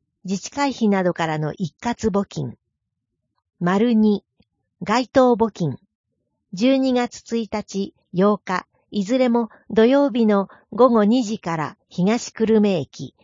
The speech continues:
イトーヨーカドー東久留米店、イオン東久留米店などで実施。丸三、募金箱。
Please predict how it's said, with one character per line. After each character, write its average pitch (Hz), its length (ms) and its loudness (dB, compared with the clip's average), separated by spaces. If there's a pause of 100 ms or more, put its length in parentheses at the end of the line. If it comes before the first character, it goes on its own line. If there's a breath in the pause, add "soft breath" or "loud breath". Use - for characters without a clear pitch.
(140)
イ 175 140 -6
ト 247 180 6
ー 247 40 6
ヨ 220 240 2
ー - 20 -20
カ 196 180 -2
ド 185 160 0
ー 185 60 -2
東 185 400 -2
久 220 100 -4
留 196 140 2
米 196 140 0
店、 147 340 -8 (800)
イ 262 200 4
オ 170 140 4
ン 165 60 -6
東 208 400 -2
久 - 140 -6
留 247 60 2
米 233 140 2
店 180 240 -2
な 156 140 -4
ど 147 120 -6
で - 260 -12
実 151 180 -8
施。 - 400 -12 (720)
丸 175 280 -2
三、 180 440 -6 (480)
募 185 160 4
金 269 320 -2
箱。 139 400 -6